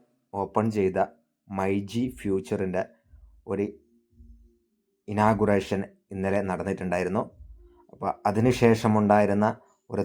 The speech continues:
തിരക്കാണ്. ഇതൊരു രാത്രി സമയത്താണ് ഇന്നലെ നമ്മൾ വീഡിയോ എടുത്തത്. അപ്പം ആ സമയത്ത്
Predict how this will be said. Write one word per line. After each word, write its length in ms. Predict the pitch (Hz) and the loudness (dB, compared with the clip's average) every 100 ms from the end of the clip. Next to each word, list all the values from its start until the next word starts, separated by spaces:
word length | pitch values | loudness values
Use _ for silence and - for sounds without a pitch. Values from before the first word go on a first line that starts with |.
| 101 | -2
തിരക്കാണ്. 500 | 92 90 92 92 92 - 107 | -2 -2 -2 -2 -4 -8 -4
ഇതൊരു 220 | 101 117 120 101 | 0 0 0 0
രാത്രി 420 | 98 110 110 131 - | 4 4 2 -4 0
സമയത്താണ് 520 | 110 104 101 - 98 98 | 0 0 0 0 0 0
ഇന്നലെ 280 | 95 95 98 - _ _ _ _ _ - | -2 0 -2 -4 _ _ _ _ _ -12
നമ്മൾ 180 | 95 98 104 - - 92 | -6 -2 -4 -6 -10 -4
വീഡിയോ 300 | 98 92 101 | -2 2 2
എടുത്തത്. 340 | 92 90 101 104 - - - - - - | 2 0 0 -2 -2 -14 -20 -20 -20 -8
അപ്പം 200 | 95 98 - - 104 | -4 -2 -2 -2 0
ആ 40 | 113 | 0
സമയത്ത് 440 | 117 107 107 101 | 0 2 0 0